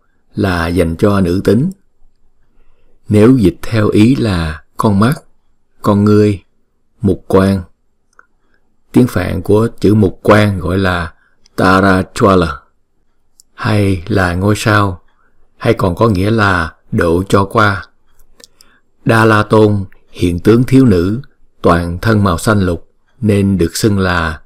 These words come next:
Lục Độ Mẫu. Ngoài ra, khi chư Phật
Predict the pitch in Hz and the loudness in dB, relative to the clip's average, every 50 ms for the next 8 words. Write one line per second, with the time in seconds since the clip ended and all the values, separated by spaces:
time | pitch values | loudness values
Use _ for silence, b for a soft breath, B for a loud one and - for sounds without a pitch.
0 | _ - 90 87 80 - - - 101 85 82 82 85 82 78 78 87 120 131 - | _ -4 -2 -2 -2 -2 -4 -4 -4 -2 -2 -2 -2 -2 -2 -4 -4 -6 -8 -10
1 | _ _ _ _ _ _ _ _ _ _ _ _ _ _ _ - - - _ _ | _ _ _ _ _ _ _ _ _ _ _ _ _ _ _ -20 -20 -20 _ _
2 | - - - _ _ _ - _ _ _ - - 117 107 95 90 90 92 104 104 | -20 -20 -20 _ _ _ -20 _ _ _ -6 -2 0 0 0 0 0 0 0 2
3 | 107 104 104 107 - _ _ _ _ _ _ _ _ - - 123 113 104 101 - | 2 0 -2 -4 -8 _ _ _ _ _ _ _ _ -4 2 4 4 4 4 4
4 | - 113 107 92 - 98 87 80 - | 2 2 2 2 0 -2 -4 -4 -8